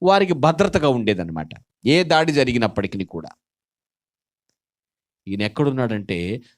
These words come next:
సొదొమ పట్టణ గవిని దగ్గర కూర్చున్నాడు. అంటే తీర్పు చేసేవారు కూర్చుంటారు కదా, నిర్ణయాలు చేసేవారు కూర్చుంటారే, అటువంటి గవిని యొద్ద కూర్చుంటున్నారు.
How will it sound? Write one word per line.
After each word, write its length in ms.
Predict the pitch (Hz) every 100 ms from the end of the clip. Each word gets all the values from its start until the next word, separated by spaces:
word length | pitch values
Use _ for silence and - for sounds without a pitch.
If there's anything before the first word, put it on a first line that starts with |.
| -
సొదొమ 560 | - 131 127 165 160
పట్టణ 560 | 151 139 131 131 127 92
గవిని 380 | 117 123 151 131
దగ్గర 160 | 117 117
కూర్చున్నాడు. 720 | 104 104 - - - - - _ _
అంటే 320 | 123 139 202 - - - -
తీర్పు 600 | - - 214 233 - 226 202
చేసేవారు 380 | 190 190 180 170
కూర్చుంటారు 520 | 175 170 165 151 139
కదా, 160 | 139
నిర్ణయాలు 560 | 135 131 160 196 202 190
చేసేవారు 440 | 165 175 180 160
కూర్చుంటారే, 680 | 151 151 143 143 123 123 147 - -
అటువంటి 420 | 127 147 135 107 110
గవిని 240 | 135 160
యొద్ద 200 | 156 135
కూర్చుంటున్నారు. 880 | 135 113 113 - 92 78 73 -